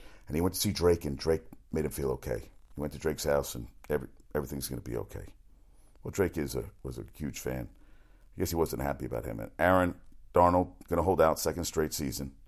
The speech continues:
And Julio Jones are talking about basically he has no, nothing to stand on. He's really got a nice contract, and he's holding out for more money. They said, I don't know who's telling him. Listen, all these guys, you know what they said? A lot of it, it was interesting. I was listening to Danny Kanell on Sirius, and he brought up a good point.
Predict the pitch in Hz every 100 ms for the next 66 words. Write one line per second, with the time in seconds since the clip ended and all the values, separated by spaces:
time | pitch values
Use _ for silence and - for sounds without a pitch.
0 | - - - - - 82 127 131 101 120
1 | 156 107 95 87 85 85 - 98 98 98
2 | 90 87 82 95 - 87 95 101 85 -
3 | 104 110 78 78 78 95 92 87 - -
4 | - - - 110 95 80 - 73 71 71
5 | 73 - 73 71 90 85 85 80 78 80
6 | 78 90 87 78 - - - - 73 73
7 | 76 80 85 69 64 80 - 87 90 71
8 | 95 120 85 117 143 - 85 69 64 -
9 | - - 98 120 117 - 120 110 117 104
10 | - 92 117 127 117 95 71 71 92 107
11 | 98 82 101 104 98 90 87 80 - 85
12 | 76 69 - - - 80 82 92 85 90
13 | - 78 67